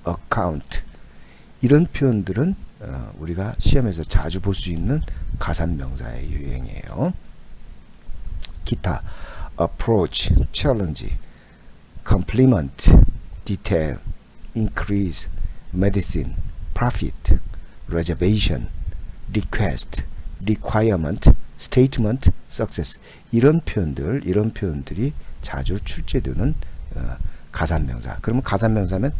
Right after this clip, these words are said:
단수일 때는 어, 언을 붙여주고 복수일 때는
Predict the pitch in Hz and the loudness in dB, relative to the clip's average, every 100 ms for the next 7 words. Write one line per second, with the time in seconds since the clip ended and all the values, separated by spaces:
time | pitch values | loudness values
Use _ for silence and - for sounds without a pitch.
0 | - - - - 87 85 80 - 92 131 | -4 -8 -6 -2 -2 -2 -4 -2 -2 -2
1 | - 95 120 - 95 101 107 - 78 - | 0 2 2 2 0 0 -2 -6 -8 -8
2 | 69 76 - - - - - - - 92 | -12 -12 -10 -14 -18 -20 -20 -10 -6 -4
3 | 85 71 - 85 | -4 -6 -6 -4